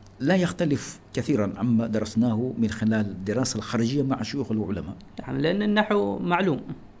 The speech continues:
Speaker 2: ولا يختلف من مكان إلى مكان.
Speaker 1: نعم.
Speaker 2: نعم.
Speaker 1: فدخلت واختبرت. والحمد لله نجحنا وصلنا إلى تلك المسيرة
Speaker 2: جميل.
Speaker 1: خلال أربع سنوات حتى تخرجنا.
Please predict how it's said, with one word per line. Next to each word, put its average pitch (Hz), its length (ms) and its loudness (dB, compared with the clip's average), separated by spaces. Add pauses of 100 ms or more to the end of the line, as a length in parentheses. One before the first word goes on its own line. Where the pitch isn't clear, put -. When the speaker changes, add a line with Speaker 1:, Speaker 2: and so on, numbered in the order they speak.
(120)
Speaker 2:
ولا 165 160 0
يختلف 131 420 0
من 127 100 0
مكان 123 280 -6
إلى 113 140 -4
مكان. 113 320 -4
Speaker 1:
نعم. 92 180 0 (680)
Speaker 2:
نعم. - 120 -16 (360)
Speaker 1:
فدخلت 131 460 0
واختبرت. - 580 -8 (320)
والحمد 180 340 0
لله 170 120 8
نجحنا 131 720 2
وصلنا 110 600 0
إلى 101 760 -8
تلك 107 220 -4
المسيرة 104 500 -2 (340)
Speaker 2:
جميل. 120 300 -8 (260)
Speaker 1:
خلال 107 260 -2
أربع 98 240 -6
سنوات 101 540 -4
حتى 104 200 -8
تخرجنا. 85 580 -8